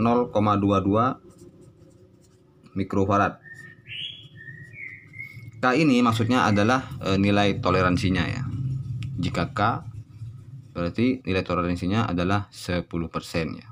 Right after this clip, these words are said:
untuk kapasitor polyester. Sama saja dengan yang kuning ini. Lihat, ya. Ya,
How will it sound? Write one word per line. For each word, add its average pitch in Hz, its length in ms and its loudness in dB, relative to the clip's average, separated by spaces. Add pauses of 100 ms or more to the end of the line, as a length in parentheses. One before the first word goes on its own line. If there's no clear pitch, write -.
(220)
untuk 85 480 -6
kapasitor 76 560 -10
polyester. 78 560 -14 (880)
Sama 123 160 2
saja 113 320 2
dengan 95 240 0
yang 90 160 0
kuning 82 240 0
ini. 87 120 -4 (1600)
Lihat, 64 160 -12
ya. - 100 -12 (840)
Ya, 78 120 -6